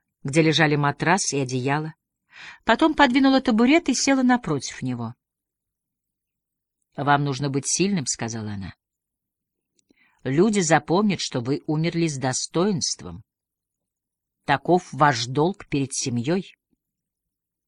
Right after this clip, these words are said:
Но спасти вас не может никто. Ни я, ни другие». Шень смотрел на неё широко открытыми глазами. «То, что делал я, делали и все остальные?» «Не все,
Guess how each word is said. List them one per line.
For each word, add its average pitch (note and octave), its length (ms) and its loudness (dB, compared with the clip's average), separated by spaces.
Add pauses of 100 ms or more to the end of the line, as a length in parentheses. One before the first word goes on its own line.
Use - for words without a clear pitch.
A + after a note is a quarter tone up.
(280)
Но C3 120 -6
спасти - 480 -4
вас A#2 280 -4
не A#2 100 -4
может A2 320 -8
никто. - 460 -16 (640)
Ни A#2 200 -6
я, A2 360 -6 (840)
ни G#3+ 140 2
другие». F#2+ 520 -10 (1900)
Шень F#3 300 0
смотрел F3 420 2
на F3 80 2
неё F3 200 4
широко E3+ 380 2
открытыми E3 400 -2
глазами. D3 580 -2 (1300)
«То, - 80 -8
что - 220 -2
делал D#3+ 340 4
я, D3+ 280 0 (760)
делали D#3+ 400 4
и E3 60 6
все F3 220 4
остальные?» E3+ 640 4 (240)
«Не A3+ 140 4
все, D3 420 0